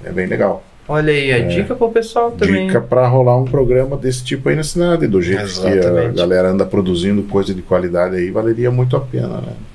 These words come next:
Speaker 2: Tá faltando, né?
Speaker 1: É verdade.
Speaker 2: E é isso aí então, pessoal. Quero que vocês deixem um recado aí pra quem tá escutando vocês, para os novos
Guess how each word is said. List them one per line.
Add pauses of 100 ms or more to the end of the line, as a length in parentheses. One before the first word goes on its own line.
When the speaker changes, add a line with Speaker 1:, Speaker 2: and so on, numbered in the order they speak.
(200)
Speaker 2:
Tá
faltando,
né? (160)
Speaker 1:
É
verdade. (1800)
Speaker 2:
E
é
isso
aí
então,
pessoal.
Quero
que
vocês
deixem
um
recado
aí
pra
quem (160)
tá
escutando
vocês,
para
os
novos